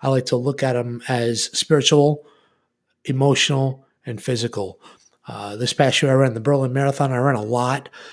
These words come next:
So as far as physically goes, I took a lot of self-care in the physical aspect. Um,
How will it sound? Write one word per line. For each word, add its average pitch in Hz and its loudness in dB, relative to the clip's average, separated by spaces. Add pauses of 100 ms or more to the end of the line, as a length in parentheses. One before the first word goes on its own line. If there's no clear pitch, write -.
(100)
So 120 0
as 110 -6
far 127 -2
as 110 -6
physically 175 0
goes, 123 2
I 127 -2
took - -8
a 117 -2
lot 127 0
of 120 -2 (420)
self-care 151 2
in 117 -2
the 117 -4
physical 117 0
aspect. 104 -8 (100)
Um, 113 -10